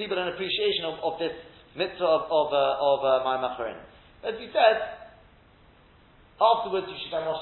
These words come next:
it. He says, if you then get hold of water afterwards, you should, um, um, in fact, 'cause he's talking about Dal-, Daled Minin and, and, uh, he says that the chiyuv of Mayim, Mayim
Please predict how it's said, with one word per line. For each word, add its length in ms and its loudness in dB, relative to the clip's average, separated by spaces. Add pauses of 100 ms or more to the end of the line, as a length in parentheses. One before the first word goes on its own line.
(120)
it. 120 -16
He 120 -12
says, 360 2
if 80 -4
you 80 -8
then 320 2
get 80 2
hold 200 0
of 80 -6
water 200 0
afterwards, 560 0 (520)
you 120 -8 (120)
should, 200 2
um, 320 6 (2250)
um, 300 6 (260)
in 80 -14
fact, 240 0
'cause 80 -12
he's 160 -10
talking 240 -4
about 240 0
Dal-, 240 2
Daled 240 2
Minin 240 2
and, 80 -8
and, 240 2
uh, 400 0
he 160 -14
says 240 2
that 80 -8
the 160 -8
chiyuv 320 2
of 80 6
Mayim, 320 6
Mayim 200 6